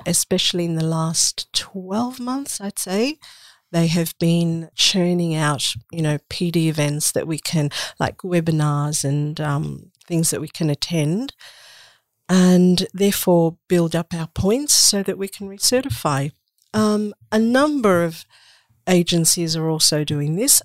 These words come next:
for their employees. It's, it's no cost to them. Some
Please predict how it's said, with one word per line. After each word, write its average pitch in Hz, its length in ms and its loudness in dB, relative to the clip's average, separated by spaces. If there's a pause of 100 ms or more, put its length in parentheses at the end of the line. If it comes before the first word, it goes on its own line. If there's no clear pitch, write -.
(100)
for 190 720 6
their 170 600 0 (340)
employees. 175 1080 -2 (140)
It's, - 460 -2
it's - 260 -4
no 151 140 -6
cost - 400 -2
to 160 80 -4
them. 151 340 -2 (360)
Some 165 520 2